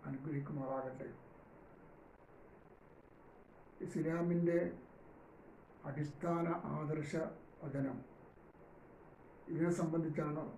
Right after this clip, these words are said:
നാം ഇന്ന് പറയുന്നത്. മുസ്ലിം സമുദായം തങ്ങളുടെ ഇസ്ലാമിക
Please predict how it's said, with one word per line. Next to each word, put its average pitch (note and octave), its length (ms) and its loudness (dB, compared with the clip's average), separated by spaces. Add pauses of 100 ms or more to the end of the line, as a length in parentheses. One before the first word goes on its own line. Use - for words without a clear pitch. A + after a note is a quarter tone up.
(220)
നാം D3 240 -2
ഇന്ന് C#3+ 240 4 (440)
പറയുന്നത്. B2+ 460 -4 (2000)
മുസ്ലിം F3+ 340 6
സമുദായം E3 760 4 (1700)
തങ്ങളുടെ E3 680 8 (160)
ഇസ്ലാമിക D#3+ 680 2